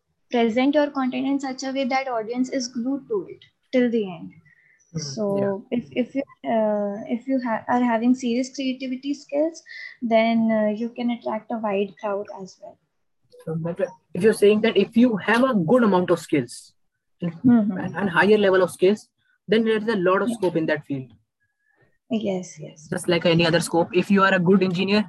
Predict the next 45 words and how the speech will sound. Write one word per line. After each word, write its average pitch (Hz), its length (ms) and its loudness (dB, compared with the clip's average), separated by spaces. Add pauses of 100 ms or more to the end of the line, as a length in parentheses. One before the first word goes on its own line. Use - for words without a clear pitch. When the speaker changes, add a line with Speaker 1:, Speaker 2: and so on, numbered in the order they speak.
Speaker 2:
you're 175 160 0
going 175 140 0
to 170 80 -6
get 165 140 0
a 151 60 -6
job. 139 240 -6
If 165 140 -10
you're 185 100 -2
a 180 40 0
bad 180 180 -2
engineer, 180 340 -6
you're 156 100 -12
never 165 180 2
going 147 160 0
to 131 60 -18
get 131 140 -6
a 131 60 -10
job. 143 200 -16 (440)
Speaker 1:
Yes, 196 520 -4
yes. 202 240 -10
You 247 100 -2
have 240 280 -2
to 311 100 -2
perform 262 640 2
best, 214 400 -2 (360)
perform 220 320 -4
your 202 80 0
Speaker 2:
Yeah. 202 120 -6
Speaker 1:
best 190 220 -10
in 185 140 -8
that 185 160 -14 (200)
field 190 200 -18
also. 180 340 -4
Speaker 2:
And 165 140 2
ev-, - 60 -20 (280)
every 190 200 4
person 196 280 2
has 185 160 4
their 180 160 4
own 165 160 4
style 139 380 -2
on, 139 160 -6
in 131 140 -6
it. 127 160 -6 (640)
Speaker 1:
Mm-hmm. 196 880 -2